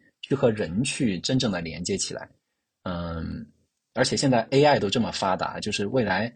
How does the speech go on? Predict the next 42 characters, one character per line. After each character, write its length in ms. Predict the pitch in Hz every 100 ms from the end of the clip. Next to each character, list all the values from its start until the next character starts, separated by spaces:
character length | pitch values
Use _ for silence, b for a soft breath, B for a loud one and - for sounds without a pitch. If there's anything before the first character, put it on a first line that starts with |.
| b b -
你 120 | 107
再 160 | 143 147
不 120 | 120
走 200 | 98 85
出 120 | 120
来 80 | 107
的 60 |
话， 120 | 110 110
未 140 | 123
来 160 | 101 107
跟 160 | 123
你 100 | 113
连 180 | 90 87
接 100 | 117
的 80 | 110
那 140 | 110
个 80 | 101
是 120 | -
个 120 | 110 92
A 120 | 113
I 140 | 120
还 100 | 104
是 100 | 101
个 100 | 101
人， 120 | 87
你 80 | 110
的， 160 | 95 -
是， 220 | - - 113
是， 200 | 139 113
是 140 | - 127
个 80 |
人 120 | 92 98
还 140 | 110
是 80 | 110
个 80 | 110
A 140 | 113
I， 140 | 123 95
你 100 | 85
都 80 |
不 100 | 85
知 120 | -
道 80 | 101